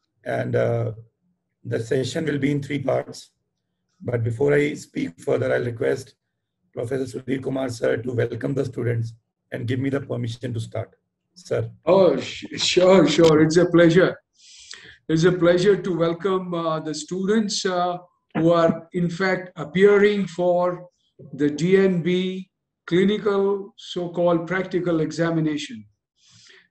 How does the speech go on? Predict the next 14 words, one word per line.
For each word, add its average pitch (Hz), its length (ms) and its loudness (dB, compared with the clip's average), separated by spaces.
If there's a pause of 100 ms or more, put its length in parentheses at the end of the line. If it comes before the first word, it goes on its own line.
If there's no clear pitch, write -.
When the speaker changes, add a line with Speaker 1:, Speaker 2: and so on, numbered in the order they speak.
(180)
Speaker 2:
And, 160 520 -2
uh, 156 320 0 (1080)
as 185 320 0
usual, 202 600 -2 (160)
it 196 180 -4
is 196 320 2
going 185 480 -2
to 185 140 -4
be 185 260 -2
a 175 500 -2 (440)
very, 190 720 -2
very 175 380 -2
structured 196 580 0
examination, 180 1040 -4